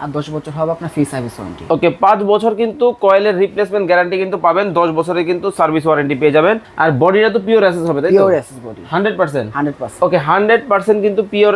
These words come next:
Speaker 2: এসএস এর মধ্যে কিন্তু হবে চমৎকার এই চুলা। তো দর্শক, যেটা বলছিলাম, আজকে আপনাদেরকে দেখাবো দুই হাজার পঁচিশ সালের লেটেস্ট একটা ইলেকট্রিক চুলা। দেখতে পাচ্ছেন, মানে গর্ত স্টাইলের কিন্তু খুবই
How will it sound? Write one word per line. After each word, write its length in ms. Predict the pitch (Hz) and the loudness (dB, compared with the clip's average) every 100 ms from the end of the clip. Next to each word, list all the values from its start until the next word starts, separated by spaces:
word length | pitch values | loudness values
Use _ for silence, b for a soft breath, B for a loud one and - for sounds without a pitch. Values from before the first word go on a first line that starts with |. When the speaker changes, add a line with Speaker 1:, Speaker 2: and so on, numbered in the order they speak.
| - | 2
Speaker 2:
এসএস 260 | 175 190 | 0 2
এর 100 | 196 | 2
মধ্যে 240 | 180 170 165 | 2 2 2
কিন্তু 200 | 170 170 | 0 0
হবে 260 | 175 196 | 2 0
চমৎকার 480 | 220 180 170 160 180 | 0 0 0 0 2
এই 100 | 175 | 2
চুলা। 340 | 160 185 220 226 B B | 2 4 2 0 B B
তো 100 | 196 | 0
দর্শক, 260 | 208 233 277 | 2 2 2
যেটা 200 | 254 262 | 2 4
বলছিলাম, 400 | 240 233 240 214 | 2 2 4 4
আজকে 240 | 202 - | 2 2
আপনাদেরকে 380 | 208 208 208 208 | 0 0 0 0
দেখাবো 380 | 175 170 185 214 | 0 0 0 0
দুই 220 | 151 170 | 0 0
হাজার 300 | 175 180 208 | 0 0 0
পঁচিশ 440 | - 190 190 208 | 0 -2 -2 -4
সালের 240 | - 202 196 | 0 2 4
লেটেস্ট 500 | 151 165 190 190 - | 4 4 4 2 2
একটা 360 | 170 - 180 175 | 0 2 2 2
ইলেকট্রিক 460 | 143 160 190 165 123 | 0 0 0 -2 -4
চুলা। 180 | 117 117 | -6 -2
দেখতে 240 | 139 170 | 0 2
পাচ্ছেন, 400 | 214 214 233 190 b b b - | 2 2 2 0 b b b -2
মানে 140 | 160 151 | 0 0
গর্ত 400 | 113 165 180 - | 2 0 0 -2
স্টাইলের 460 | 240 233 - 226 226 | -2 0 2 2 2
কিন্তু 220 | 220 226 | 0 -4
খুবই 320 | - 202 202 | -4 -2 -2